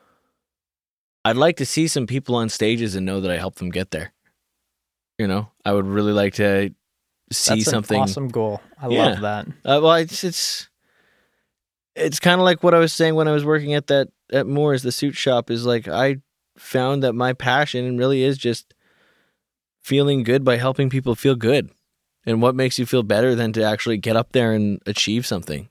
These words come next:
Speaker 1: you know?
Speaker 2: Yeah, there's something that always rolls around in my head, um, especially when I've taken a trip to Wonderland,
Speaker 1: <laughs> Yeah.
Speaker 2: uh, is if your actions can help others, they should.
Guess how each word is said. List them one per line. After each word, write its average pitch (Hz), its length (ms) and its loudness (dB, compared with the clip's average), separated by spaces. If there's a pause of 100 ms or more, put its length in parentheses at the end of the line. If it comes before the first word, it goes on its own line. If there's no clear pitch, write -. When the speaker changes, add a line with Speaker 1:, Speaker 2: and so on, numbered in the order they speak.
(140)
Speaker 1:
you 85 100 -6
know? 101 180 -4 (220)
Speaker 2:
Yeah, 123 340 -2
there's 147 200 -2
something 208 320 0
that 131 80 2
always 123 400 2
rolls 123 320 0
around 113 340 0
in 117 80 -2
my 110 140 -2
head, 117 420 -4 (100)
um, 123 480 -6 (1080)
especially 123 640 0 (160)
when 127 160 -4
I've 117 160 -4
taken 120 260 -2
a 113 40 -4
trip - 360 -4
to 127 140 -2
Wonderland, 123 680 -4 (100)
Speaker 1:
<laughs> 123 120 -2
Yeah. 131 1040 4
Speaker 2:
uh, - 40 -
is 127 720 -2 (460)
if 143 300 -4
your 156 200 0
actions 143 560 0
can 123 180 -2
help 120 260 -2
others, 117 400 -2
they - 160 -6
should. - 340 -4